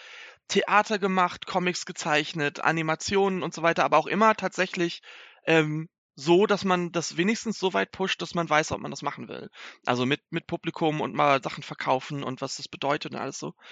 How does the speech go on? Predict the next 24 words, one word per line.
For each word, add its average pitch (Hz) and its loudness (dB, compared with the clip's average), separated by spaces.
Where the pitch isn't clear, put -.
Und, 190 4
ähm, 175 6
irgendwann 220 4
habe 196 0
ich - -4
mich 185 -2
dann 175 2
entschieden, 180 0
dass, 165 -2
äh, 139 4
normale 165 2
Schulbildung 269 0
für 240 -2
mich 220 0
nix 233 -2
ist. 214 0
Also, 156 0
ich 147 -4
habe 160 0
auch - -6
keine 131 0
Ausbildung 120 -2
zum 113 -6
Beispiel. - -4